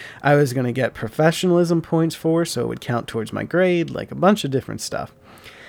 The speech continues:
So I signed up and I did it. Um, and I met with people from the National Pro Board, National Registry.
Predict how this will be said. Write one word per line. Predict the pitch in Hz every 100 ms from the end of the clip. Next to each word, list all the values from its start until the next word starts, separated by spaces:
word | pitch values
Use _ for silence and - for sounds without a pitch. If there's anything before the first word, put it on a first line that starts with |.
| -
So | - 175
I | 165
signed | 160 185 180
up | 143 143
and | 127
I | 123
did | 123 123
it. | 120 117 - _ - -
Um, | 135 135 131 123 117 _ _ _ _ _ _ _ _ _ - -
and | 147
I | 135
met | 139 143
with | 143 143 -
people | 147 143 143
from | - 139
the | 139
National | 131 127 131 139 127
Pro | - 135
Board, | 127 131 131
National | 131 135 135 143
Registry. | 135 131 127 - 123 127